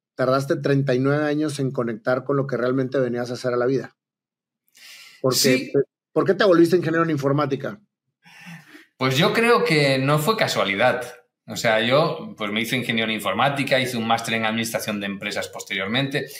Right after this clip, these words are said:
Speaker 2: pero todo eso era la preparación que yo necesitaba o que yo requería para después poder hacer todo lo que estoy haciendo.
Speaker 1: Ujú.
Speaker 2: Si, si yo hubiera, me hubiera formado en otro ámbito totalmente distinto, ¿no? En humanidades o en psicología,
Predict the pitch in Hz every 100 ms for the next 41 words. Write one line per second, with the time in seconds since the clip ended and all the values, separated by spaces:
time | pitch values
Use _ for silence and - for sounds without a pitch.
0 | - _ - 131 - 170 208 196 226 226
1 | 160 - - _ _ _ _ 131 135 175
2 | 180 147 135 - 143 143 123 120 156 165
3 | 180 156 147 156 180 175 170 - 165 156
4 | 135 113 117 143 165 156 151 156 165 156
5 | 123 117 - 151 - 151 139 123 139 139
6 | 156 120 110 - 110 92 - 190 175 -
7 | _ _ _ - - 117 120 139 - 139
8 | 131 127 131 135 - 139 143 202 226 214
9 | 190 185 165 143 143 180 180 156 156 160
10 | 165 143 139 143 139 147 147 143 139 117
11 | 123 131 127 123 110 - 156 139 110 131
12 | 127 107 107 101 92 123 165 131 117 -
13 | - - - 180 208 135